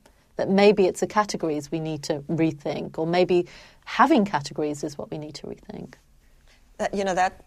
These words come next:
Speaker 2: I, I, I admit when, when I saw the subtitle of your book and it said The Origins of Patriarchy, and then reading through and looking at your, your thinking, I thought, well, isn't part of the problem this notion of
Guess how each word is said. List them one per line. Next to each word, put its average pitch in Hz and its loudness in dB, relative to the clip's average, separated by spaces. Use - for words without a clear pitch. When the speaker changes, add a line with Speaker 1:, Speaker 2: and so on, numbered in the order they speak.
Speaker 2:
I, 180 2
I, 180 2
I - 4
admit 185 0
when, 165 -6
when 175 -10
I 170 -2
saw 196 2
the 208 0
subtitle 151 2
of 147 -4
your 160 0
book 254 0
and 160 -8
it 160 -8
said 147 -4
The - -2
Origins 160 2
of - -12
Patriarchy, 151 -2
and 175 2
then 175 2
reading 208 6
through 175 0
and 160 0
looking 160 -2
at - -6
your, 139 -2
your 165 2
thinking, 208 0
I 151 -2
thought, 156 -2
well, 160 4
isn't 180 0
part 165 2
of 151 -2
the 156 -6
problem 160 -2
this 147 -4
notion 151 -4
of 139 -8